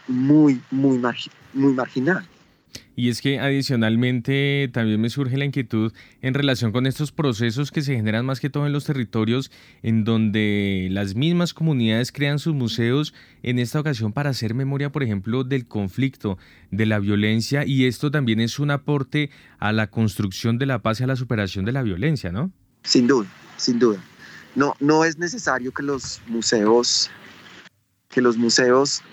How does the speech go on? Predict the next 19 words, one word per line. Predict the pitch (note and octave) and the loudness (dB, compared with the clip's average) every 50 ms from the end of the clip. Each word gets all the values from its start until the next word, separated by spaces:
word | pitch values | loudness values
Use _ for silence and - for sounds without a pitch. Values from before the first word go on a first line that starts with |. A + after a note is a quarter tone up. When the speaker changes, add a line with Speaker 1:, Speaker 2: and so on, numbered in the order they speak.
| - - | -6 -2
Speaker 1:
hablen | - C#3+ D#3 D#3 D#3 D#3 C#3+ | 0 2 2 0 -2 -4 -8
explícitamente | C3+ A#2+ - - B2 A2+ - A#2+ - B2+ A#2+ A#2 G#2+ G2 F#2+ - A#2 B2 B2+ B2+ - - - - - - - - _ _ _ _ _ _ _ | -10 -14 -14 -12 -12 -12 -10 -6 -6 -6 -6 -6 -8 -8 -6 -6 -6 -6 -8 -12 -20 -20 -20 -20 -20 -20 -20 -20 _ _ _ _ _ _ _
de | - C3 | -2 0
la | A#2 G#2+ G#2+ | 0 0 0
guerra, | G#2+ B2 C3 D3 G3+ B3+ - - - - - - - - - - _ _ _ _ _ _ _ _ _ - | 0 0 0 0 -2 -4 -6 -10 -20 -20 -20 -20 -20 -20 -20 -20 _ _ _ _ _ _ _ _ _ -4
pero | - C#3+ C3+ B2+ B2 A#2+ | 0 0 2 0 0 -2
sí, | - - C#3+ C#3 B2 - - - - - | 0 2 2 2 2 0 -8 -20 -14 -6
en, | B2+ B2 B2 A#2+ A2+ G2 - - | -4 -2 -2 -2 -4 -4 0 2
en | B2+ B2+ | 2 2
particular | A2+ - B2+ A#2+ - - C3 - - B2+ C3 C3+ C#3 | 2 0 -2 -2 -2 -4 -4 0 0 2 2 2 2
los | D3+ D#3 E3 D#3 | 2 0 0 0
museos | D#3+ D3+ - C3 A#2 B2 | -2 -2 0 0 0 0
en | C3+ C3 | -2 -2
Colombia | C3 - C3+ A#2+ A2 G#2+ G#2 G#2+ A2 A#2 A#2 C3 - - - - - - - - - - | 0 0 2 2 2 2 0 -2 -8 -10 -12 -12 -16 -20 -20 -20 -20 -20 -20 -16 -6 -2
han | - C3+ C3+ C#3 | 0 0 0 0
hecho | C#3 C3 - - | 0 -2 -2 -6
ese | C3 C3+ | -8 -8
trabajo. | A#2 - B2+ B2 A#2+ A2 A2 A#2+ | -4 0 2 2 2 2 0 -2
Yo, | A2 A#2+ A#2+ | 0 0 0